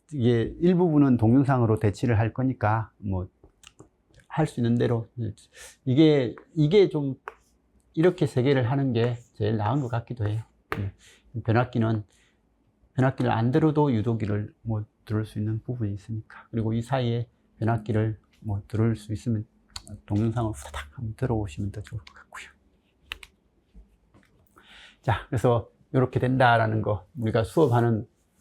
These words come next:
형태는 이런 거다라는 거 정도는 좀 봐주시고요. 자, 그래서 어쨌든 전기기기는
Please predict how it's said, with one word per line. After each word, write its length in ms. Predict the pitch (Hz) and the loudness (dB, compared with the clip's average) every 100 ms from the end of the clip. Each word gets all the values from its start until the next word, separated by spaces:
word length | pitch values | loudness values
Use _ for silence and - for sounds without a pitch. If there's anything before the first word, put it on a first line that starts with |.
| _ _ _ - - - | _ _ _ -20 -20 -8
형태는 480 | 131 123 117 117 120 | -6 -2 0 2 2
이런 200 | 143 135 | 4 4
거다라는 720 | 113 123 - - - 110 110 | 2 0 -2 -8 -4 -2 -2
거 80 | 113 | -6
정도는 440 | 123 107 107 107 | -8 -6 -4 -6
좀 200 | 110 107 | -8 -10
봐주시고요. 540 | 101 113 - - - - _ _ - - _ _ _ _ _ _ _ _ _ _ _ | -10 -12 -14 -18 -20 -20 _ _ -20 -20 _ _ _ _ _ _ _ _ _ _ _
자, 240 | - 127 - | 0 0 4
그래서 500 | 151 151 139 - - | 4 6 4 2 -6
어쨌든 640 | 147 180 175 156 147 107 - | 0 2 4 4 4 0 0
전기기기는 840 | 135 143 156 156 156 139 131 107 | 2 4 6 6 6 4 2 0